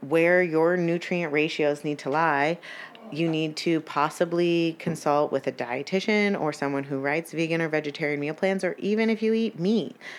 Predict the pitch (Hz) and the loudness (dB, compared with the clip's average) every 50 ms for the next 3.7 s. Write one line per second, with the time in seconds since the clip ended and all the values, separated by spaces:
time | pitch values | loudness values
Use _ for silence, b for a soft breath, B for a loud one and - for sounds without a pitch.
0 | B B - - 170 160 165 160 156 151 - - - - 143 175 196 202 196 185 | B B -2 0 2 4 4 4 4 2 0 -2 -6 -6 -2 0 2 2 2 2
1 | - - 160 - - - 160 165 160 160 156 156 156 156 156 B B B B B | 2 0 0 0 0 -2 -2 -2 0 -2 -2 -2 -4 -6 -8 B B B B B
2 | B B - - 139 143 170 175 165 160 160 160 156 151 147 147 143 139 135 135 | B B -18 -12 -2 2 2 4 4 4 2 0 -2 -4 -4 -2 -2 -2 -2 -2
3 | 131 127 - - 120 - 113 - - 50 50 - - | -4 -4 -6 -8 -6 -4 -6 -6 -8 -10 -14 -16 -16